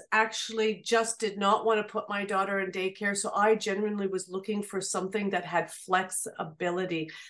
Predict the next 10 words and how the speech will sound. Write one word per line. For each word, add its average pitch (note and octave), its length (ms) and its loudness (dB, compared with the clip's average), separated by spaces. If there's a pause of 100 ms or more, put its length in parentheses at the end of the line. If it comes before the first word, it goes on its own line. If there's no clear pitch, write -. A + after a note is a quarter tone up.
That - 140 4
was A3 140 2
so A#3 240 8
important G#3+ 400 2
for G#3 120 -4
me. F#3+ 180 4
And G3+ 100 0
it G3+ 120 2
allowed A3+ 580 8
me F#3+ 380 4